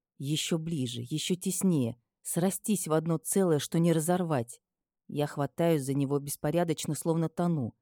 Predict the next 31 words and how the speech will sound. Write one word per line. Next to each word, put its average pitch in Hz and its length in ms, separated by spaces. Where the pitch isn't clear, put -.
Плечо, 175 460
грудь, 165 360
затылок 160 580
под 151 140
шёлковыми 147 500
волосами. 139 680
Пряди 180 320
скользят 156 540
по 151 100
моим 151 280
пальцам, 127 540
губы 175 300
скользят 165 520
по 160 100
губам, 147 520
жадные, 117 540
настойчивые. 123 960
Как 147 220
будто 131 320
мы 131 160
оба 156 260
боимся 123 500
опоздать. 107 640
Его 147 380
язык 170 360
находит 120 480
мой 160 320
и 170 140
вырывает 127 580
приглушённый 113 720
стон. - 340